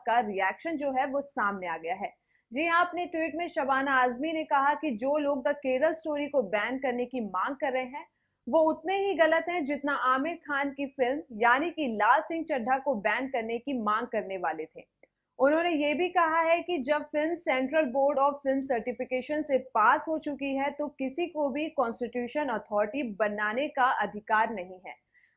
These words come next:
अब शबाना आजमी के इस ट्वीट का जवाब देते हुए कंगना रनौत ने भी ट्वीट किया है।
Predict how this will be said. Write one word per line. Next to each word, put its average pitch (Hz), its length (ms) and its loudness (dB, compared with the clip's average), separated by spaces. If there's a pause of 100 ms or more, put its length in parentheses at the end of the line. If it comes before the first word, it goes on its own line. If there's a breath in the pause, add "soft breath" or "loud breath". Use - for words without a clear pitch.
अब 277 120 4
शबाना 294 440 4
आजमी 311 460 2
के 330 200 0
इस 311 160 -6
ट्वीट 294 320 -4
का 302 140 4
जवाब 254 500 4
देते 254 300 2
हुए 269 240 0
कंगना 233 340 -2
रनौत 226 420 0
ने 277 120 0
भी 277 160 -2
ट्वीट 269 380 -4
किया 285 180 2
है। 311 340 -2